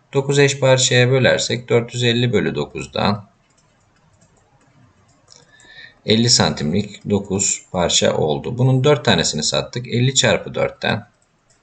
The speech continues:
iki yüz santimini daha sattık kalan kumaşın.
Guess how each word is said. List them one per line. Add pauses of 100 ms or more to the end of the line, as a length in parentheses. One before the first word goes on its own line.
(920)
iki
yüz
santimini
daha
sattık
kalan
kumaşın.